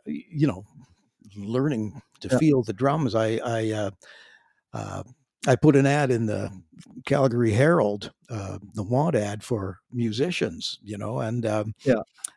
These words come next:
Speaker 1: and, uh, I, I got some responses, and various guys came over to, uh, uh, uh, check me out and vice versa. And I ended up, um, a, a fella came over by the name of Brendan Little, who was a, a bass player.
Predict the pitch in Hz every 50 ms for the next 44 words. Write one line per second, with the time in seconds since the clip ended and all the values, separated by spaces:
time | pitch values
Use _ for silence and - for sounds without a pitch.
0 | _ - 113 110 107 107 107 107 98 101 95 98 95 107 131 147 196 175 131 120
1 | - 180 180 180 185 233 220 - - 151 135 120 131 123 - - 117 113 120 113
2 | - - - 117 113 123 - 156 - - 117 110 101 107 104 - 131 117 117 117
3 | 110 107 98 101 104 117 113 113 113 107 - - 117 107 110 117 107 104 113 107
4 | - 113 110 107 104 101 101 104 101 98 - _ _ _ _ _ _ _ _ _
5 | _ _ - - 101 98 92 95 101 101 - _ _ _ _ _ - 233 220 -
6 | 165 117 104 - - 131 - - 139 120 110 117 131 151 156 120 107 101 104 101
7 | - - _ 131 117 131 120 123 - - 104 131 123 123 - - 160 151 151 139
8 | 120 123 127 127 143 147 160 160 151 139 139 127 - - - 127 120 117 117 123
9 | - - 123 113 110 101 107 101 - 156 139 147 139 _ - 131 123 127 131 131
10 | 120 113 104 117 117 117 120 123 120 117 113 104 98 107 123 131 135 135 127 117
11 | 113 107 110 117 131 151 139 117 104 104 104 120 123 107 110 110 107 110 104 -
12 | 107 95 - _ - 117 101 90 92 _ _ _ _ - 117 113 143 180 190 -
13 | - - 123 104 98 104 131